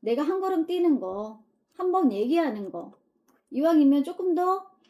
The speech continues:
고급지고 조금 더 고소득이고 그리고 남한테 도움 줄 수 있는 일을 한번 해보면 어떻겠냐. 오랫동안 할 수 있는 일을 해보면 어떻겠냐." 그랬더니 엄마가 고개를 갸웃거리면서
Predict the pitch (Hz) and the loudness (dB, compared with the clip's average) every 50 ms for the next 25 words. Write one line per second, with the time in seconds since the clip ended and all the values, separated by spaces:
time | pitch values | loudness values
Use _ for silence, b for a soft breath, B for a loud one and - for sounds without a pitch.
0 | b b b _ _ _ _ _ _ 254 269 294 330 339 _ - 240 233 226 - | b b b _ _ _ _ _ _ -4 -4 -4 -4 -8 _ -12 -12 -10 -6 -4
1 | 285 294 240 180 156 - _ _ _ _ 359 349 370 370 359 370 - - 240 233 | -2 0 0 0 -2 -6 _ _ _ _ -12 -8 -4 -4 -4 -4 -2 -4 -6 -6
2 | 240 330 285 311 285 226 233 214 208 - 262 254 214 170 - - _ _ _ _ | -4 -4 -4 -4 -4 -4 -6 -6 -4 -2 -2 -2 -2 -2 -6 -12 _ _ _ _
3 | _ - 339 339 233 208 - 247 285 339 320 - - - 269 311 370 392 392 370 | _ -6 -6 -4 -6 -4 2 4 4 4 4 0 -2 2 2 2 2 2 -2 -4
4 | - - 269 226 233 233 226 220 226 214 - - _ - 262 294 269 285 302 339 | -4 -4 -4 -4 -4 -6 -8 -10 -12 -14 -14 -18 _ -2 0 2 2 4 2 0
5 | 339 339 311 277 233 165 - - 247 - 294 269 214 185 180 180 185 180 196 202 | 2 0 0 0 0 -4 -10 -14 -8 -4 -4 -4 -4 -4 -10 -12 -16 -16 -16 -16
6 | 208 - _ _ _ _ _ 220 277 339 392 466 453 403 359 359 349 339 359 349 | -18 -18 _ _ _ _ _ -4 -2 0 0 0 0 0 2 4 4 2 2 0
7 | 349 311 240 233 233 240 233 302 294 311 302 269 - - - 262 254 - 277 240 | -2 -4 -4 -4 -4 -4 -4 -2 2 2 2 2 0 -6 -10 -12 -6 -4 -6 -4
8 | 190 170 156 139 139 - - _ _ _ _ _ _ _ _ _ _ 302 262 220 | -4 -6 -10 -12 -16 -20 -20 _ _ _ _ _ _ _ _ _ _ -6 -6 -4
9 | 202 220 254 262 254 - 214 214 247 254 247 214 196 202 220 - - 247 233 214 | -4 -2 -2 -4 -4 -4 -4 -4 -4 -4 -4 -10 -14 -16 -12 -8 -8 -6 -6 -6
10 | 208 214 233 277 302 311 320 | -8 -8 -6 -4 -2 -2 -2